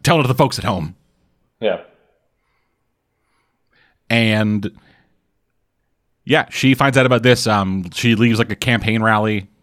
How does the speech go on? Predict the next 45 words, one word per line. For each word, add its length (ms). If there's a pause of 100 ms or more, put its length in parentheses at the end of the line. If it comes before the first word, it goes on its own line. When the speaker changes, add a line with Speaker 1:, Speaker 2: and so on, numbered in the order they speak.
(1300)
Speaker 1:
or, 100
like, 260
a, 140 (560)
some 200
kind 120
of, 40
like, 140
public 260
speaking 280
event, 340 (540)
leaves 220
that, 240
and 100
then 380 (140)
someone's 240
like, 120
"Hey, 120
there's 140
been 100
a 40
murder 400 (140)
down 140
here." 200 (760)
And 20
I 60
was 80
like, 200
"Yeah, 100
murder 240
in 80
the 60
South 240
is 100
always, 200 (120)
always 220
the 60
fucking 180
same. 300
What, 120 (200)
what 100
the 80
fuck 140
is 80
this 120
shit?" 240